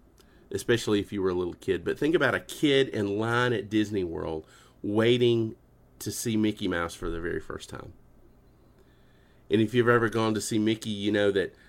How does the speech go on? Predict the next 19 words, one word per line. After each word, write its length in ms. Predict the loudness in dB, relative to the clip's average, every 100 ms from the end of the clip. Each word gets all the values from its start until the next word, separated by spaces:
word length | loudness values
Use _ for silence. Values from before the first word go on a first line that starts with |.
| -10
that 240 | 0 0 0
you, 360 | -4 -4 -4 -8 -18 -12
you 100 | -2
go 220 | 4 4
through 220 | 6 2
a 40 | 2
queue 640 | -2 -2 0 2 2 0
of 220 | 0 -4
a, 420 | -4 -4 -4 -2
a 20 | 0
line. 360 | 2 4 2
You 100 | 4
don't, 200 | 2 2 -2
you 200 | 0 2
don't 100 | 4
get 160 | 0
to 80 | -2
see 340 | -4 2 6 8
Mickey 520 | 6 4 0 -4